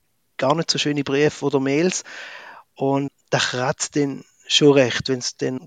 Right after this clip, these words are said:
gerade auch manchmal Gemeindemitglieder sind, wo, wo du eigentlich schätzt, wo schon jahrelang da sind und so ein bisschen der Gegenwind, wo dann oft an, an der Person festgemacht wird, weil es halt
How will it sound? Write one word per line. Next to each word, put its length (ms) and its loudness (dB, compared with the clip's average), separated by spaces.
gerade 240 0
auch 100 4
manchmal 280 -4
Gemeindemitglieder 1200 -6
sind, 240 -4
wo, 260 -8
wo 140 -10
du 80 -8
eigentlich 300 -6
schätzt, 500 -2
wo 220 -8
schon 200 -2
jahrelang 500 0
da 180 0
sind 280 -6
und 200 -10
so 140 2
ein 20 4
bisschen 160 0
der 120 4
Gegenwind, 760 0
wo 240 0
dann 160 0
oft 260 -2
an, 60 -2
an 140 -10
der 60 -12
Person 420 4
festgemacht 640 0
wird, 320 -2
weil 100 2
es 100 -4
halt 220 -4